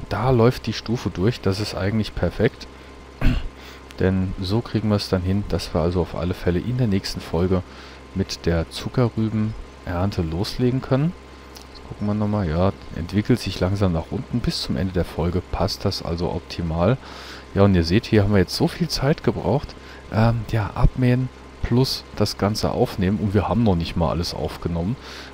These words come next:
Und da kommt schon die nächste Wachstumsstufe an. Äh, ja, ist also richtig viel Arbeit. Klar, ohne Zeitvorlauf ging's besser. Aber ich möchte euch auch noch was anderes bieten, außer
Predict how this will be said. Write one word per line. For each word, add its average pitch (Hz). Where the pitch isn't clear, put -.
Und 95
da 87
kommt -
schon -
die 90
nächste 87
Wachstumsstufe 85
an. 98
Äh, 87
ja, -
ist -
also 95
richtig 87
viel 95
Arbeit. -
Klar, 80
ohne 95
Zeitvorlauf 98
ging's 80
besser. 131
Aber 90
ich -
möchte 117
euch 110
auch 95
noch 92
was 85
anderes 104
bieten, 101
außer 92